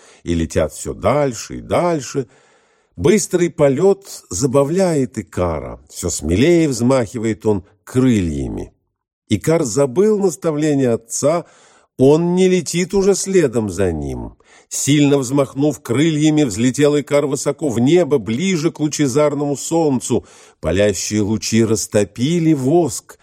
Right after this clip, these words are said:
скреплявший перья. Выпали они и разлетелись далеко по воздуху, гонимые ветром. Взмахнул Икар руками,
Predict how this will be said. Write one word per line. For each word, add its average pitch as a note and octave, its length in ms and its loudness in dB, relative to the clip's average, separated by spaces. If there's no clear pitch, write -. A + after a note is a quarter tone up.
скреплявший B2 880 0
перья. G#2+ 640 2
Выпали D3+ 800 0
они C#3 380 2
и B2 160 2
разлетелись C#3+ 800 0
далеко D3 540 0
по E3 200 -2
воздуху, D#3 720 0
гонимые B2+ 640 2
ветром. A2 580 0
Взмахнул E3 840 2
Икар D#3 380 0
руками, C3 760 -2